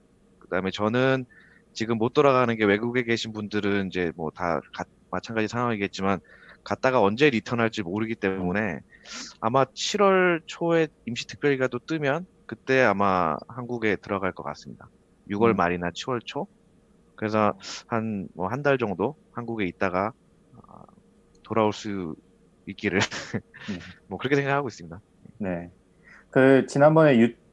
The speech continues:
Speaker 2: 그 유튜브나 팟캐스트 같은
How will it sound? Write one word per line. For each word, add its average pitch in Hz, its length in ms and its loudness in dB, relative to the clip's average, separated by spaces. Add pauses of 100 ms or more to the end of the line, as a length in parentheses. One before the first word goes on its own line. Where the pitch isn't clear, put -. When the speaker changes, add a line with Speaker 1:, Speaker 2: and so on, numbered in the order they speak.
(160)
Speaker 2:
그 104 220 2
유튜브나 110 1000 4
팟캐스트 135 600 2
같은 92 600 -2